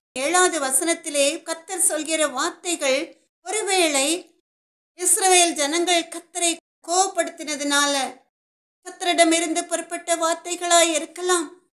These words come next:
பொதுவாக நம் தேவாதி தேவனாகிய கர்த்தர் பாவிகளை மன்னிக்கிறதற்கு தயை பெருத்த தேவன்.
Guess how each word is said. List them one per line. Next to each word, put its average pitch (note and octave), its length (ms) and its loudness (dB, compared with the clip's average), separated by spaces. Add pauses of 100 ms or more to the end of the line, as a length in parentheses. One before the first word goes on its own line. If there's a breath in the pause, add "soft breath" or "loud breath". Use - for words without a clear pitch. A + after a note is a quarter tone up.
(140)
பொதுவாக D#4+ 720 0
நம் D#4 240 2
தேவாதி D#4+ 560 0
தேவனாகிய D#4 760 -2
கர்த்தர் C#4 640 -6 (720)
பாவிகளை D#4+ 680 2
மன்னிக்கிறதற்கு D4+ 920 -4
தயை D#4 360 -2
பெருத்த E4 440 -4
தேவன். D4+ 560 0